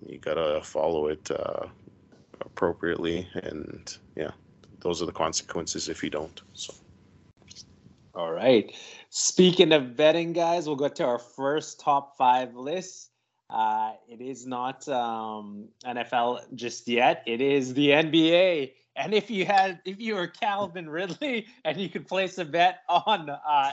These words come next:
Speaker 2: N B A, uh, the top five finish in the East. So right now it's Miami, Philly, Milwaukee, Boston, Chicago. Chicago probably can't get number, the number one seed, but they can move up. However,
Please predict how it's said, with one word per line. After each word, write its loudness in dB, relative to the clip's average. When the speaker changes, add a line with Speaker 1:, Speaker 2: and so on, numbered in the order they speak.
Speaker 2:
N -12
B -10
A, -8
uh, 2
the -14
top 0
five 0
finish -12
in -10
the -8
East. -6
So -4
right 0
now 0
it's -10
Miami, -4
Philly, 0
Milwaukee, 0
Boston, -2
Chicago. 0
Chicago 4
probably 2
can't -10
get -8
number, -8
the -10
number -4
one -4
seed, -6
but -4
they -2
can -6
move -4
up. 2
However, -2